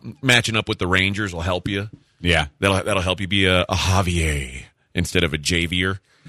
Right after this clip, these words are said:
Speaker 1: Uh, so, it, it, 'cause the Blue Jays, they Javiered him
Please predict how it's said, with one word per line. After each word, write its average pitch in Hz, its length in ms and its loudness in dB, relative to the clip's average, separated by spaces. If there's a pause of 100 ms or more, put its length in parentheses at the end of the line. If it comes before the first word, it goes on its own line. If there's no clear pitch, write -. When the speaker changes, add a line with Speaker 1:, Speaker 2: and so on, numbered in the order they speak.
(440)
Speaker 1:
Uh, 80 500 4
so, 85 560 -2 (340)
it, 90 220 -4
it, 98 200 -8
'cause 98 180 0
the 98 80 -2
Blue 131 200 0
Jays, 92 600 0
they 110 160 2
Javiered 80 600 -6
him 71 180 -20